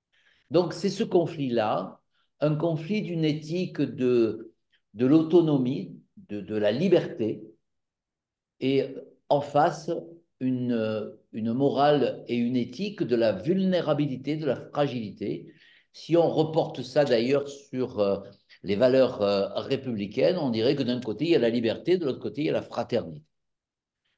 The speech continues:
Plus je pousse vers la fraternité, plus je vais imposer des choses à l'individu, plus je pousse vers l'individualité, plus il va s'affranchir des règles communes.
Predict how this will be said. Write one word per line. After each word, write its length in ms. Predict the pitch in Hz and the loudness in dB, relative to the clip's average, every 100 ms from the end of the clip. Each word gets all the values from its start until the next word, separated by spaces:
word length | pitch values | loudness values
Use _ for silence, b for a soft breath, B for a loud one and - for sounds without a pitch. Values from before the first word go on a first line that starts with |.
| _ _ _ _ - | _ _ _ _ -4
Plus 220 | 175 180 | -2 -2
je 240 | 127 123 | -2 -2
pousse 380 | 147 120 175 123 | -2 0 -2 0
vers 180 | 127 120 | 4 4
la 80 | 117 | 4
fraternité, 760 | - 120 123 117 123 123 139 | 0 -2 0 -2 -4 -6 -6
plus 200 | 131 120 | -6 -14
je 160 | 107 113 | -8 -6
vais 180 | 107 117 | -2 0
imposer 920 | 139 135 135 120 113 120 110 95 - _ _ _ | 0 -2 -4 -4 -2 -2 -2 -8 -18 _ _ _
des 180 | 90 95 | -12 -10
choses 560 | - 113 156 156 - - _ _ _ _ _ | -6 -2 -2 -4 -12 -16 _ _ _ _ _
à 120 | 120 | -4
l'individu, 800 | 117 113 104 98 95 170 226 214 - | -2 -4 -6 -8 -8 -8 -8 -12 -18
plus 220 | - 185 170 | -8 -6 -4
je 140 | 139 | -6
pousse 360 | 135 147 147 110 | -6 -6 -6 -4
vers 240 | 120 117 | -2 -2
l'individualité, 1300 | 120 156 180 147 143 131 107 110 98 - 147 185 190 | 0 0 0 -2 -4 -4 -4 -4 -4 -6 -2 -2 -2
plus 400 | - 180 185 127 | -8 -10 -8 -6
il 60 | |
va 100 | 113 | -6
s'affranchir 760 | - 156 151 127 131 - 175 151 | -4 -8 -8 -8 -8 -6 -6 -4
des 140 | 127 | -4
règles 280 | 113 117 110 | -2 -4 -6
communes. 360 | 104 95 - | -10 -12 -18